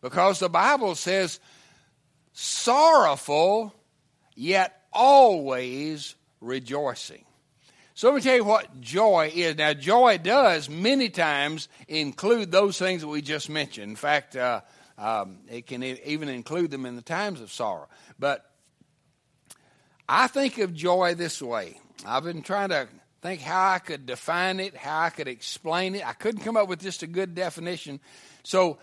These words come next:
here's kind of the explanation of it. Joy is a deep foundational attitude and emotion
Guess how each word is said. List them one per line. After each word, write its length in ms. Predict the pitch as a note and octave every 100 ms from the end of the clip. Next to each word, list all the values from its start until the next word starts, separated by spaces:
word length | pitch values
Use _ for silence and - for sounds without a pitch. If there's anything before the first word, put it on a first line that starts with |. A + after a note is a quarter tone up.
| _ -
here's 280 | A#3+ A#3+
kind 280 | - A3 A3+
of 100 | F#3
the 280 | E3 C#3+ G2 - _
explanation 720 | E3+ G3+ - E3+ E3 E3+ D3+ C3+
of 120 | A#2
it. 120 | G#2 G2+
Joy 800 | G#2 A#2 G#3 C#4 G3 C#3+ C#3+ F#3 - _ - -
is 260 | F#3 E3+
a 140 | D3+ B2+
deep 800 | G#2+ A2+ F3 B3 C4 C4+ - _ _ _
foundational 1800 | - F3+ F#3 F3 D3 C3 C#3 A3 D4 - F3 C#3+ B2+ C3+ D#3 F3+ E3 _ _ _
attitude 880 | - F3+ B3+ B3+ - - A3 B3 B3 F3
and 320 | G3+ C#4+ D#4 C4+
emotion 1000 | D4 C#4+ D#4 E4 - F3 C#3+ E3 A#3+